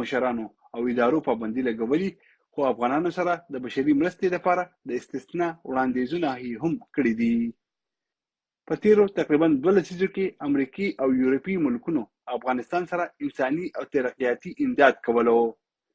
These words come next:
د دنیا یو اعشاریه اته بیلیونه مسلمانانو لپاره افغانستان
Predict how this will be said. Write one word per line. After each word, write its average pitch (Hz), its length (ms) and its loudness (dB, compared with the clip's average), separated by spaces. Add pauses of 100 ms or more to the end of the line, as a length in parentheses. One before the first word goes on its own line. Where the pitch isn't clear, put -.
(100)
د 143 40 -4 (100)
دنیا 147 340 4 (300)
یو 175 80 2 (180)
اعشاریه 170 440 -4 (120)
اته - 280 -6
بیلیونه 147 420 -2
مسلمانانو 131 680 -2
لپاره 170 280 -2 (360)
افغانستان 131 540 -4